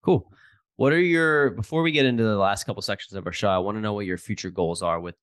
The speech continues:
with the business. I know that we kinda glossed over that you,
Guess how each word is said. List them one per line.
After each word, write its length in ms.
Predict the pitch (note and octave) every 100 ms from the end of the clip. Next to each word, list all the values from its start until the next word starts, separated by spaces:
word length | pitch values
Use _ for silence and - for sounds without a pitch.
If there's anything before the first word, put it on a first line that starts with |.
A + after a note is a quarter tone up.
| _
with 160 | F#2 F#2+
the 80 | E2+
business. 420 | F2+ E2+ F2+ -
I 60 | F2+
know 200 | F#2+ G2+
that 180 | F#2+ - _ _ _ -
we 60 |
kinda 220 | - A#2
glossed 380 | F#2 G2+ G2 -
over 200 | G2 F#2
that 260 | F#2 E2+ C#2+
you, 260 | F2+ F2+